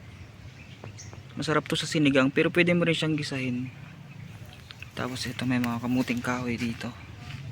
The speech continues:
Mga tinanim ni Papa to eh. Maganda maglaman kamuting kahoy dito kasi ano, buhangin. May papaya maliit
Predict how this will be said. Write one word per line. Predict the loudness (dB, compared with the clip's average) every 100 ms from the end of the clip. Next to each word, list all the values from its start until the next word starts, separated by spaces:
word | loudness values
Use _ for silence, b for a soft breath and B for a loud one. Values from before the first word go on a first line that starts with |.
| -12 B B B B -10 -6 -2
Mga | 0
tinanim | 4 6 8 6
ni | 6
Papa | 4 2 0
to | -2 -2
eh. | -4 -10 -16 -16 -16 -16 -16 -16 -16 -16 -16 -18 -16 -16 -14 -14 -14 -14 -14 -14 -14 -14 -16 -16 -16 -16 -16 -14 -14 -14 -12 0
Maganda | 4 6
maglaman | 8 8 8 8
kamuting | 8 6 8 6
kahoy | 8 6 6
dito | 4 4 0
kasi | 0
ano, | 2 4 4
buhangin. | 4 4 4 2 0 -2 -6 -12 -16 -16 -16 -16 -16 -18 -16 -16 -16 -16 -16 -16 -16 -8
May | -4 0
papaya | 0 0 2 2
maliit | 0 -2